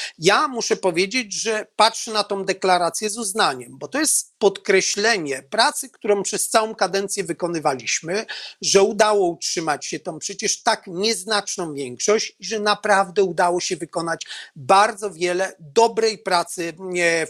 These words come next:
w Senacie, czasami skutecznie odrzucając idiotyczne propozycje i po-,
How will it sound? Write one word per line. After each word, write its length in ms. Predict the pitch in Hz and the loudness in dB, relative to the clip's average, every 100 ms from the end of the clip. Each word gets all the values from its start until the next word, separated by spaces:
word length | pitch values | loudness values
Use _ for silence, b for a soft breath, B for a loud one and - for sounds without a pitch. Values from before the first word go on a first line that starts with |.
| - | -2
w 200 | 156 165 | 0 0
Senacie, 480 | - 160 131 - 220 | -2 -2 -4 -6 -4
czasami 720 | 240 - 170 127 135 208 254 B B | 0 0 0 -2 -4 -8 -8 B B
skutecznie 840 | - - - 226 254 262 - 226 | -6 -6 -6 -2 0 0 0 0
odrzucając 800 | 175 143 170 - 160 170 196 - - | 0 -2 -4 2 4 4 -2 -6 -10
idiotyczne 760 | 226 185 196 190 220 - - 202 | -10 -4 0 0 0 -4 -2 -2
propozycje 720 | 185 180 175 160 175 - 190 185 | 0 -2 -2 -4 -4 0 2 2
i 320 | - 175 170 | -2 -8 -6
po-, 300 | - 175 | 0 2